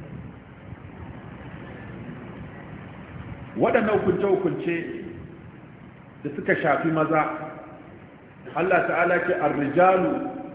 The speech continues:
qawwamuna 'ala an-nisa'i bima faddala Allahu ba'dahum 'ala ba'din wa bima anfaqu min amwalihim."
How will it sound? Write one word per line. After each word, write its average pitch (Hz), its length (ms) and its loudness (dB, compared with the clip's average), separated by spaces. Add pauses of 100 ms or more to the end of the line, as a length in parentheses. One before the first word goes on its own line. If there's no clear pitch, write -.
(180)
qawwamuna 165 1000 4
'ala 156 140 2
an-nisa'i 135 680 0 (680)
bima 165 340 4
faddala 165 420 2
Allahu 151 540 4
ba'dahum 160 640 0
'ala 139 360 0
ba'din 196 440 0 (240)
wa 165 120 4
bima 143 400 0
anfaqu 151 500 -2
min 131 180 -2
amwalihim." 101 680 -6